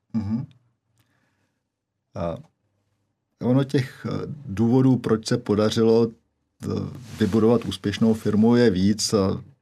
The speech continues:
spousta štěstí zatím taky stála, ale také spousta,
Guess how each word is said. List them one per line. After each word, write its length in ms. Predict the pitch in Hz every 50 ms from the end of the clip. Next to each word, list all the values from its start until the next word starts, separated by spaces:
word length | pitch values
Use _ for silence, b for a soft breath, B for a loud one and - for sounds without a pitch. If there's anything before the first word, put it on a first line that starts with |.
| _ _ _ _ _ _ -
spousta 840 | 139 - - _ - 110 110 107 104 - - - 110 107 101 95 107 - - - _ _ _ _ -
štěstí 500 | - - - 110 104 - - - 113 107
zatím 300 | 107 98 95 120 104 98
taky 220 | 95 92 - 98
stála, 440 | 98 - - 101 95 95 95 104 104
ale 200 | 110 107 104 101
také 280 | - - 101 - 110 107
spousta, 540 | - - 104 101 95 - - 110 110 104